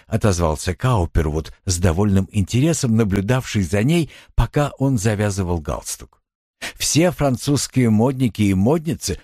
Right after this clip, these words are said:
расфуфырены в пух и прах. Думаю, некоторые из молодых парней носят корсеты».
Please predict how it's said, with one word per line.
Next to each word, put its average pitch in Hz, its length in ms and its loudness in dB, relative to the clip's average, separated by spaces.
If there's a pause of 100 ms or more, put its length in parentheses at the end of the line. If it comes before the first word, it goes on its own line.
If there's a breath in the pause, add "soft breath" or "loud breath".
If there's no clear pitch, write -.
расфуфырены 151 840 2
в - 240 -10
пух - 320 0
и - 140 -2
прах. - 440 -6 (380 loud breath)
Думаю, 95 540 2
некоторые 98 600 2
из 104 220 -2
молодых 92 480 0
парней 135 460 0 (100)
носят 107 460 0
корсеты». - 640 -2